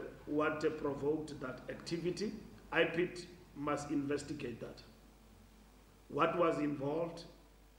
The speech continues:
Uh, what threat did they see in that polo that made them to act in the manner in which they did?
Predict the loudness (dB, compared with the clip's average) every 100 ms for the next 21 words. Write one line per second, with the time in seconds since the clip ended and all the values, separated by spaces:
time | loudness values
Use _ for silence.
0 | -20 -20 -20 -14 -8 -4 -2 -4 -6 -12
1 | -18 -20 -20 -20 -20 -20 -18 0 2 2
2 | 2 4 6 6 4 0 -4 -6 0 2
3 | 2 0 -4 -4 -2 -2 -2 -4 -4 -4
4 | -4 -6 -12 -20 -20 -20 -20 -4 2 4
5 | 4 2 2 2 0 -2 -4 -6 -6 0
6 | 0 2 2 2 2 2 2 2 0 0
7 | -2 -2 -6 -10 -14 -18 -8 -4 -2 0
8 | 0 -2